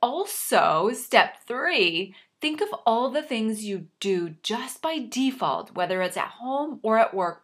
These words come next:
because you get asked or because you don't feel comfortable saying no, or because you think you can do it faster, or because you think you should be able to do it by yourself, or just because you just don't wanna ask for help.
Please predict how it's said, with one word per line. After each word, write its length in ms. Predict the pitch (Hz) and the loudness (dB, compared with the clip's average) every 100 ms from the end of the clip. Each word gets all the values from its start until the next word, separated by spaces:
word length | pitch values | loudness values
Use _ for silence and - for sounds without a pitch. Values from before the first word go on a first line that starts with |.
| _ | _
because 640 | - - - 196 175 175 175 | -18 -16 -14 -4 -4 -4 -10
you 120 | 175 | -14
get 340 | 170 170 - - | -8 -8 -8 -10
asked 480 | 180 175 180 185 - | -4 0 0 -4 -12
or 160 | 175 170 180 | -8 -8 -10
because 340 | 196 185 180 | -10 -8 -6
you 100 | 190 | -6
don't 200 | 190 180 | -6 -8
feel 120 | 185 | -6
comfortable 420 | 185 180 175 180 180 | -6 -8 -8 -8 -8
saying 340 | 196 185 190 | -6 -8 -4
no, 480 | 185 175 175 180 175 - - - | 6 8 8 4 0 -10 -12 -8
or 80 | |
because 400 | 180 180 196 190 | -4 -2 -2 -2
you 80 | 202 | -4
think 180 | 202 196 | -6 -6
you 100 | 202 | -6
can 200 | 202 196 | -4 -6
do 220 | 185 190 | -2 0
it 200 | 185 - _ | 0 -4 _
faster, 1000 | 202 180 185 185 - - 180 180 180 185 - - | 4 6 4 0 -10 0 4 6 6 4 -2 -10
or 100 | 208 | -8
because 360 | 202 208 202 196 | -6 -4 -2 -2
you 100 | 208 | -4
think 220 | 202 190 | -4 -6
you 80 | 208 | -4
should 180 | 214 | -4
be 160 | 214 - | -4 -2
able 220 | 190 196 | 0 0
to 100 | 196 | -4
do 160 | 190 190 | -2 -2
it 100 | 185 | 2
by 100 | 175 | 2
yourself, 840 | 185 185 - 175 185 190 196 196 | 2 -6 -2 4 8 8 6 2
or 220 | - 190 190 | -2 0 0
just 260 | 196 190 | -2 -4
because 540 | 214 208 180 185 180 196 | -8 -2 0 0 -2 -8
you 100 | 185 | -8
just 240 | 180 160 | -8 -8
don't 200 | 180 170 | -8 -4
wanna 320 | 165 165 170 - _ | -4 -4 -6 -10 _
ask 360 | - 151 156 - _ _ | -12 -12 -12 -18 _ _
for 80 | - | -20
help. 320 | - - - | -20 -20 -20